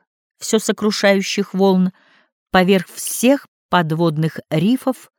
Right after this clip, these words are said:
доверенную им ладью, в которой в виде ценного груза, может быть, все мы имеем свое место. Потому не забудем этого и не остановим руку, напряженную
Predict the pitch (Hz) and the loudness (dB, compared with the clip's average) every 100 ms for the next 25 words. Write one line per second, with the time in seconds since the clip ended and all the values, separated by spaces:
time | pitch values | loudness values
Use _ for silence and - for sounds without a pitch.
0 | _ _ _ - 151 185 180 175 180 226 | _ _ _ -8 0 2 4 2 2 2
1 | 226 247 - 156 180 190 185 135 127 135 | 2 0 -2 -4 -2 -2 -4 -4 -4 -4
2 | - _ _ _ _ - - - 214 208 | -8 _ _ _ _ -20 -20 -6 -2 2
3 | 226 226 190 214 202 202 - - - 233 | 4 4 2 4 2 2 -4 -2 0 4
4 | 233 196 165 165 165 233 311 214 147 - | 4 4 4 2 2 0 0 0 -2 -4
5 | - - 175 190 180 170 170 160 - - | -18 -6 0 2 2 0 -2 -2 -6 -10
6 | - _ _ _ _ _ _ - - - | -14 _ _ _ _ _ _ -10 -6 0
7 | 175 269 277 - 175 143 131 120 - - | 2 2 0 -2 -2 0 -2 -4 -8 -6
8 | 123 120 117 123 117 - - _ _ _ | -6 -6 -8 -8 -10 -14 -18 _ _ _
9 | _ _ _ _ _ _ _ _ _ _ | _ _ _ _ _ _ _ _ _ _
10 | _ - 151 147 139 135 135 143 135 139 | _ -8 -4 0 0 0 0 -2 -2 -4
11 | 127 127 - 131 - 123 120 - _ _ | -4 -6 -6 -10 -8 -10 -10 -14 _ _
12 | _ _ _ _ 175 185 190 180 - 202 | _ _ _ _ 4 4 4 2 2 2
13 | 202 208 214 226 214 - 127 123 135 131 | 2 4 4 2 -2 -4 -6 -4 -4 -2
14 | 135 127 123 120 | -2 -2 -2 -4